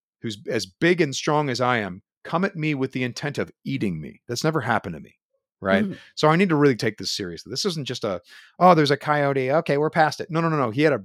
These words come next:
Speaker 1: really traumatic experience where something tried to kill him, right? And it looked like dogs. So I hired this trainer and, uh, with the idea of, like, I really wanna work him through this stuff. So we were getting,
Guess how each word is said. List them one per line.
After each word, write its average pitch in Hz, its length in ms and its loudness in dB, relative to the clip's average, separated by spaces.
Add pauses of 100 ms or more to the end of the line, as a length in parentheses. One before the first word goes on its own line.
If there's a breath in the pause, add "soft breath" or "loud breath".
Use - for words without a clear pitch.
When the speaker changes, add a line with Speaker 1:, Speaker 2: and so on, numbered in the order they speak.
(120)
Speaker 1:
really 185 300 2
traumatic 110 460 -4
experience 90 440 -10
where 85 80 -12
something 78 220 -12
tried - 160 -12
to - 60 -20
kill - 260 -18
him, - 100 -20 (160)
right? 90 240 -8 (360)
And 117 120 -2
it 104 120 -6
looked 113 300 -6
like 107 280 -4
dogs. - 520 -8 (640 loud breath)
So 160 480 8 (300)
I 123 60 -2
hired 151 320 4
this 127 120 -4
trainer 95 520 -4 (1200)
and, 95 360 -6
uh, 85 240 -2
with 87 140 -10
the 101 100 -4
idea 87 240 -4
of, 82 80 -8
like, 78 140 -8
I 80 40 -10
really 80 200 -10
wanna 76 180 -12
work 78 240 -14
him 76 160 -16
through 90 220 -14
this 82 120 -14
stuff. 73 220 -14
So 90 120 -12
we 85 100 -12
were 85 60 -12
getting, 82 420 -10